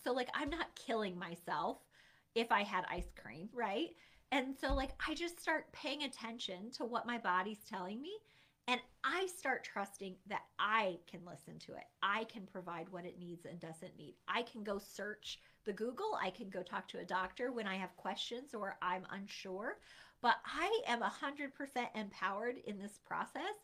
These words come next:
that I can come up with the answers and I can give it what it needs. If I know that I just don't like a certain food, I don't feel bad for not eating it. I also know that I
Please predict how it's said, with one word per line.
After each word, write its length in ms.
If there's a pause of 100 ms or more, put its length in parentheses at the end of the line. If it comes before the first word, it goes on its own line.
(320)
that 140 (100)
I 220
can 180
come 180
up 140
with 140
the 100
answers 420 (120)
and 120 (120)
I 320
can 140
give 200
it 140
what 140
it 140
needs. 360 (380)
If 140 (140)
I 400
know 480
that 180
I 120
just 280
don't 200
like 500
a 60
certain 360
food, 340 (360)
I 80
don't 200 (200)
feel 300
bad 400 (180)
for 140
not 240
eating 320
it. 280 (440)
I 160
also 400
know 440
that 340 (360)
I 400